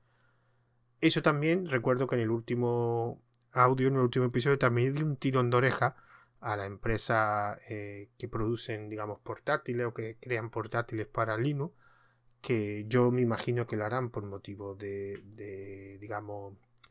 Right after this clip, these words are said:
de beneficio, que tienen poca tirada, no venden mucho, y entonces no les sale muy rentable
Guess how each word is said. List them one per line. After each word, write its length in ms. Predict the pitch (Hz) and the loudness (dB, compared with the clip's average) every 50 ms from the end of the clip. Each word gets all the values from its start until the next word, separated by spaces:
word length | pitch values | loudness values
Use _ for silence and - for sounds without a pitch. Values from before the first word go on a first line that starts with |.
| _ _ _ _ _ _ _ _ _ _ _ - | _ _ _ _ _ _ _ _ _ _ _ -4
de 140 | 123 117 | -2 -2
beneficio, 640 | 110 107 107 98 - - 147 - - 131 143 165 165 | 0 0 -2 -4 -4 -4 -4 -4 -2 0 0 0 0
que 420 | - 127 110 104 101 98 98 98 - _ - | 0 -2 -2 -2 -4 -6 -8 -10 -14 _ -6
tienen 380 | - 113 104 101 104 110 113 - - - | -4 -4 -4 -2 -6 -8 -8 -10 -8 -2
poca 280 | - 120 113 - 107 - | 0 2 2 2 0 0
tirada, 320 | - 113 147 139 131 131 | -2 2 2 2 2 2
no 120 | 131 120 | 0 0
venden 260 | 107 110 113 113 120 123 | 0 0 0 -2 -2 -2
mucho, 340 | 139 151 143 - - 156 | -2 -2 -4 -4 -2 -2
y 40 | 143 | -2
entonces 360 | 131 113 113 110 117 127 120 | -2 0 -2 -2 -2 -2 -2
no 460 | 117 117 117 110 107 107 110 110 117 113 | -2 -4 -6 -8 -8 -8 -4 -2 0 0
les 140 | 117 110 | 0 2
sale 180 | - 127 117 120 | 2 2 2 2
muy 140 | 117 120 113 | 2 0 0
rentable 560 | 113 113 117 - 131 127 117 123 127 139 | 0 -2 -2 2 2 2 2 2 -2 -4